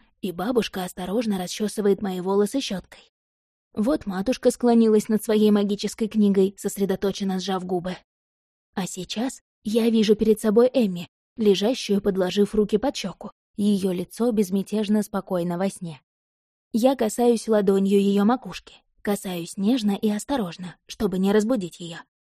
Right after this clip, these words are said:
Если она проснется и мне придется прощаться с ней опять, я не смогу заставить себя уехать. Всю мою жизнь мне хотелось остаться в Мидвуде до конца моих дней.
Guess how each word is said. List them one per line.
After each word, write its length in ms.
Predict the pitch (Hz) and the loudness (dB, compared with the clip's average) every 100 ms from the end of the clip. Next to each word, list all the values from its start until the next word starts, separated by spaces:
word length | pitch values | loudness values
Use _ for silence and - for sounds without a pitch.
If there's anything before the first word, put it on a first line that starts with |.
| _ _ - | _ _ 2
Если 340 | 240 226 240 | 4 4 4
она 220 | 226 220 | 4 4
проснется 580 | 214 214 - 247 208 196 | 2 0 0 0 0 -4
и 180 | - 220 | 2 4
мне 180 | 214 196 | 4 2
придется 440 | 190 190 190 202 | 0 0 -2 -4
прощаться 480 | 202 185 196 185 190 | -4 -4 -4 -6 -8
с 80 | - | -6
ней 180 | 185 | -6
опять, 320 | 180 226 262 _ _ _ _ | -4 -4 -6 _ _ _ _
я 220 | 202 196 | 0 2
не 140 | 185 196 | 0 0
смогу 340 | 254 285 208 | 0 0 0
заставить 460 | 180 - 180 180 - | -2 -6 -8 -8 -4
себя 260 | 202 185 | -2 2
уехать. 500 | 208 175 - - - _ _ _ _ _ _ _ _ _ | 2 2 -4 -18 -20 _ _ _ _ _ _ _ _ _
Всю 240 | - 254 | -2 0
мою 280 | 226 214 214 | 2 4 2
жизнь 360 | 208 269 208 202 | 0 -2 -2 0
мне 220 | 214 247 | 2 2
хотелось 460 | 233 226 220 214 | 0 0 2 2
остаться 460 | 220 214 214 208 196 | 0 -2 -2 -2 -4
в 60 | 190 | 0
Мидвуде 520 | 220 214 220 214 214 | 0 2 4 4 2
до 120 | 208 | -2
конца 380 | 208 202 196 196 | -2 -2 -4 -4
моих 300 | 190 196 226 | -2 -2 -2
дней. 220 | 196 156 | -4 -8